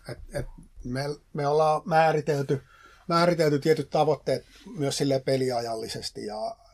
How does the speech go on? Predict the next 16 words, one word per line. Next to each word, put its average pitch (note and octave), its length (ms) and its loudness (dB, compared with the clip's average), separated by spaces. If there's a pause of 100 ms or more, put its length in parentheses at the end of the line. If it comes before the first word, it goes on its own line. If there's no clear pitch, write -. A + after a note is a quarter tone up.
E C3 140 4
J B2 220 -2 (440)
noin, C3 360 2 (100)
noin C#3 240 6
ysikymppisten A2+ 880 -6 (540)
osalta, A2+ 560 -2
et, A2 80 -12 (160)
et C3 120 -8 (100)
kuinka C#3 240 0
paljon A#2+ 220 -2
nämä A2+ 140 -6
meidän A#2 180 -8
niinku A#2 300 -14 (800)
nuoret C#3+ 340 2
tale-, C#3 340 0
talentit C3+ 440 2